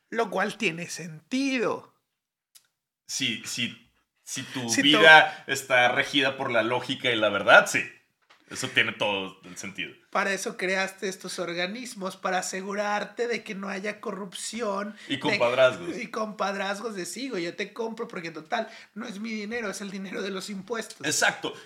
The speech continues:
Speaker 2: Y también, si la, si las empresas privadas se volvieran más caras, no podría decir, "Ah, esta es empresa privada, es mi compadre, le voy a comprar a él mejor y no le voy a comprar a la C F E que me,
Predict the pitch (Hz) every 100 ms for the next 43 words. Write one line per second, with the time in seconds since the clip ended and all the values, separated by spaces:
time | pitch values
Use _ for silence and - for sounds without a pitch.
0 | - 190 196 170 156 226 220 190 - -
1 | - 175 160 151 147 - 123 - 135 131
2 | 139 131 139 196 - 131 113 151 226 -
3 | 139 117 117 131 120 - 123 104 113 -
4 | - - 135 151 156 156 147 147 147 -
5 | 143 - - 196 135 - - 120 - -
6 | 147 139 139 156 139 135 135 135 131 127
7 | 135 120 113 123 123 123 110 104 110 113
8 | - 104 101 104 101 101 101 101 101 123
9 | 117 107 107 107 101 92 95 92 - 87
10 | 92 87 92 87 82